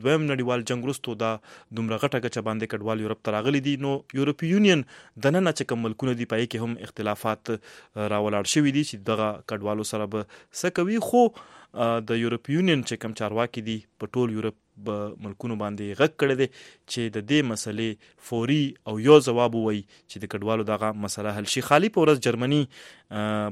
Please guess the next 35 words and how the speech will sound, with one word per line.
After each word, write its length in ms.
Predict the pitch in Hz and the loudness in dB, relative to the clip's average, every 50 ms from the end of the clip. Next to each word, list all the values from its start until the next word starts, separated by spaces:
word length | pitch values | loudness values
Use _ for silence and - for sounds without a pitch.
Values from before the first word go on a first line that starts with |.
| - _ | -4 _
په 60 | 120 | -4
زرګونو 420 | 113 127 127 117 123 185 196 185 151 - | 0 2 2 2 4 4 4 4 4 2
کډوالو 360 | 110 107 113 113 113 107 110 | 0 0 2 2 2 2 0
لپاره 320 | 104 - 110 107 110 113 | -2 -2 -2 -4 -4 -4
خپلې 260 | - - - 107 101 101 - | -8 -8 -8 -8 -8 -8 -6
پولې 180 | - 135 123 117 | -4 -2 -2 -2
خلاصې 300 | 107 - 110 107 - - 107 - | -2 -2 -6 -6 -6 -6 -6 -4
کړې 140 | 120 120 110 117 | -4 -2 -2 -2
دي 100 | 113 107 - - - - _ _ | -4 -6 -6 -14 -20 -20 _ _
او 60 | 107 107 | -4 -4
ځینې 240 | 98 117 117 113 104 - | 0 0 0 0 0 -2
کډوال، 380 | 113 98 101 107 107 104 104 101 | -4 -4 -2 0 0 0 -2 -4
ا، 440 | - - - - _ _ - 104 98 | -8 -16 -20 -20 _ _ -14 -14 -8
په 100 | - 113 98 | -6 -4 -4
زرګونه 320 | 113 110 107 123 151 156 127 110 | -4 -4 -2 0 0 0 0 -2
ځینې 200 | 98 110 107 104 - | -4 -6 -8 -6 -8
کډوال، 300 | 107 98 104 104 104 101 98 | -8 -6 -4 -4 -4 -4 -6
ا، 540 | - _ _ _ _ _ - - 101 101 | -10 _ _ _ _ _ -18 -16 -14 -14
جرمني 360 | 92 92 101 95 95 98 104 104 | -10 -8 -8 -6 -6 -6 -6 -6
ته 120 | - 104 | -6 -8
رسیدلي 340 | 98 - - 104 101 104 101 | -10 -10 -8 -8 -6 -6 -6
هم 120 | 110 113 113 | -6 -6 -4
دي. 160 | 117 110 - - - - - | -4 -4 -4 -6 -14 -20 -10
تفصیلات 460 | - 151 147 - 185 180 185 180 - | -8 -8 -4 0 4 4 4 4 4
اورو 220 | 185 180 180 202 190 - - - - _ _ - | 2 4 4 2 0 -2 -10 -20 -20 _ _ -8
د 80 | 107 | -4
وایس 320 | 113 110 120 127 131 - - | -2 0 0 0 0 0 -2
اف 100 | 123 123 | -4 -4
امریکا 300 | 113 117 113 110 - 101 | -6 -6 -6 -6 -8 -10
په 80 | 107 | -8
دې 60 | 95 | -6
راپور 260 | 110 101 101 - 113 101 | -6 -6 -6 -6 -8 -10
کې، 120 | - 113 | -8 -10
بختور 300 | 101 101 - - 98 95 | -10 -10 -12 -12 -10 -10
شانه. 260 | - - 101 90 90 | -8 -8 -10 -10 -12